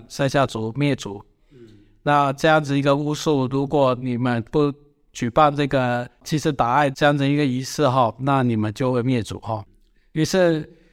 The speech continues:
Speaker 1: 这个我们就是很诚恳的去跟这两个达爱老人家请教哈。那这个达爱就开始教我们塞夏族的这个歌舞哈。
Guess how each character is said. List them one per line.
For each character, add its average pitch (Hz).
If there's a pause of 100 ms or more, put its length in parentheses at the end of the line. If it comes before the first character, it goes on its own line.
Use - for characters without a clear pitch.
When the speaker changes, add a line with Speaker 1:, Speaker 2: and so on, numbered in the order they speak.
(200)
Speaker 1:
这 175
个 139
我 139
们 131
就 151
是 156
很 127
诚 147
恳 135
的 117
去 139
跟 139
这 139
两 110
个 113
达 110
爱 123
老 110
人 110
家 127
请 104
教 117
哈。 113 (400)
那 131
这 -
个 120
达 120
爱 139
就 123 (340)
开 139
始 131
教 131
我 110
们 107
塞 147
夏 135
族 123
的 117
这 123
个 117
歌 143
舞 131
哈。 -